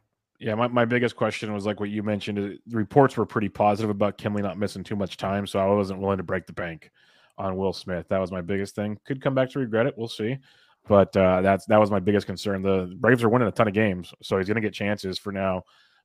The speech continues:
But, uh, I was with you. I think Kenley will be back sooner than later, hopefully. And then Will Smith slides back into that, uh, the, uh, setup man, seventh, eighth inning guy that he was beforehand. So we'll have to wait and see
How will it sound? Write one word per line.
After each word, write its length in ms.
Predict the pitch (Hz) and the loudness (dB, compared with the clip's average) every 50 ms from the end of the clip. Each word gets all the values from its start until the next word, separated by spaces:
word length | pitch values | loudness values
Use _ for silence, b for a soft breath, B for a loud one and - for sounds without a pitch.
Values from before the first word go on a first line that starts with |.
| b - | b -2
But, 280 | 107 101 95 85 - - | 0 0 0 0 -2 -6
uh, 60 | 92 | -4
I 140 | 90 92 95 | -2 -2 -2
was 100 | 98 95 | -4 -4
with 180 | 101 90 - | -6 -8 -6
you. 140 | 101 98 95 | -4 -2 -2
I 40 | 92 | -2
think 200 | 90 104 92 - | -2 -6 -12 -8
Kenley 200 | - 104 98 98 | -6 -6 -4 -4
will 100 | 95 92 | -6 -4
be 0 | |
back 240 | 90 95 90 - - | -4 -4 -4 -4 -6
sooner 280 | - - 101 98 98 | -10 -10 -8 -8 -8
than 140 | 90 90 85 | -8 -8 -6
later, 240 | 90 92 95 98 95 | -6 -4 -4 -4 -4
hopefully. 460 | 104 101 90 - 104 98 95 98 95 b b b b b b b b b | -4 -6 -6 -4 -6 -4 -4 -4 -6 b b b b b b b b b
And 200 | 98 95 95 92 | -6 -6 -4 -2
then 120 | 92 92 92 | -2 -2 0
Will 140 | 95 95 90 | 0 -2 -2
Smith 240 | - - 101 92 | -2 -2 -4 -4
slides 260 | - - 101 90 87 85 | -2 -2 -2 -2 -2 -2
back 280 | - 92 90 90 - | -2 -2 -2 -2 -2
into 120 | 92 92 90 | -4 -2 -2
that, 300 | 87 87 87 - - 90 | -2 -2 -4 -6 -6 -6
uh, 340 | 87 85 85 87 82 80 71 _ _ _ _ - | -6 -4 -4 -6 -8 -10 -14 _ _ _ _ -18
the, 180 | 95 95 90 90 | -16 -12 -12 -10
uh, 200 | 85 82 82 78 | -10 -12 -12 -14
setup 340 | 73 - - 107 95 92 - | -14 -8 -4 -2 -2 -4 -4
man, 220 | - 92 90 90 87 | -6 -6 -6 -6 -6
seventh, 300 | - - 98 90 85 95 | -2 -2 -2 -2 -2 -6
eighth 160 | 92 85 92 | -6 -6 -6
inning 160 | 87 90 90 | -10 -10 -10
guy 220 | 90 90 87 87 _ B B B B B B B - | -8 -8 -8 -10 _ B B B B B B B 0
that 100 | 98 95 | 4 4
he 80 | 92 | 6
was 180 | 92 98 92 90 | 8 8 6 6
beforehand. 540 | - 90 - - 92 87 85 87 87 87 - | 2 -8 -6 -4 -4 -4 -2 -4 -6 -6 -4
So 80 | - | -4
we'll 80 | 90 85 | -4 -4
have 80 | 82 - | -4 -4
to 100 | 92 87 | -4 -2
wait 200 | 90 90 85 80 | -2 -2 -4 -4
and 100 | 90 - | -8 -16
see 340 | - - 90 85 85 85 | -14 -10 -10 -8 -10 -10